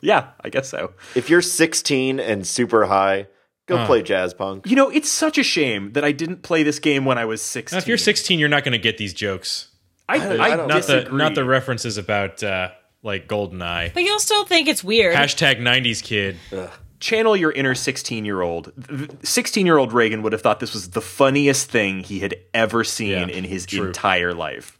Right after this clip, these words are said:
Speaker 3: True
Speaker 4: Six-year-old
Speaker 3: that.
Speaker 4: Reagan would be, like, yelling at me to play Jazz Punk.
Speaker 1: Yeah.
Speaker 3: So, Reagan, next week we're playing a game that I know you've already finished and I'm still working on. I just got started with Assault Android Cactus, which was going to be the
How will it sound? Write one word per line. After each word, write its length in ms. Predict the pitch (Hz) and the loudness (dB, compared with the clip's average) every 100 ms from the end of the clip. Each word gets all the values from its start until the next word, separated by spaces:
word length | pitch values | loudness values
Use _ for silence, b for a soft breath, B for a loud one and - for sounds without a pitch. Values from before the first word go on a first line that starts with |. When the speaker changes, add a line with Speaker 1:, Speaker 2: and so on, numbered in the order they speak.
| _ | _
Speaker 3:
True 180 | - 175 | -10 -4
Speaker 4:
Six-year-old 340 | 269 339 302 | 0 2 4
Speaker 3:
that. 40 | 262 | 4
Speaker 4:
Reagan 200 | 240 233 | 4 4
would 60 | |
be, 160 | 233 202 | 4 4
like, 160 | 190 202 | 2 2
yelling 360 | 190 190 185 | 2 2 0
at 60 | 175 | -2
me 120 | 180 | -6
to 80 | 175 | -4
play 200 | 185 165 | -4 -4
Jazz 260 | - 98 | -6 -10
Punk. 400 | - 135 170 - - | -10 -12 -14 -18 -8
Speaker 1:
Yeah. 400 | 95 92 85 85 b b | -2 0 0 -4 b b
Speaker 3:
So, 340 | - 180 175 - | -2 0 0 0
Reagan, 340 | 151 202 139 | 0 2 2
next 200 | 143 - | 0 -2
week 220 | 131 151 147 | -2 -2 -2
we're 80 | |
playing 340 | 131 135 127 123 | -4 0 2 2
a 60 | |
game 300 | 104 117 120 110 | 2 2 2 0
that 220 | 107 - | -2 -2
I 80 | 104 | -2
know 80 | 117 | 0
you've 220 | 110 113 | 0 2
already 260 | 120 117 110 | 2 2 0
finished 420 | - 113 127 - | -2 0 0 0
and 100 | 101 | 2
I'm 160 | 101 101 | 2 0
still 240 | - 107 | -2 0
working 260 | 101 101 101 | 0 0 0
on. 180 | 101 127 | 0 0
I 80 | |
just 220 | 98 101 - | -2 -2 -2
got 160 | 90 | -2
started 440 | - 101 104 120 110 | 0 2 2 0 0
with 300 | 95 - - | -4 -4 -8
Assault 440 | 92 - 107 107 104 | -4 0 0 -2 -2
Android 540 | 104 101 107 104 - | -2 0 0 0 -2
Cactus, 680 | - 110 - 220 - - - b b b b - | -4 -4 -4 -4 -2 -2 -4 b b b b -8
which 180 | 107 107 | -6 -2
was 320 | 113 110 95 | 0 0 0
going 160 | 127 | 0
to 60 | 143 | 0
be 260 | 123 123 117 | 2 2 2
the 600 | 101 117 113 110 107 | 0 0 0 -2 -4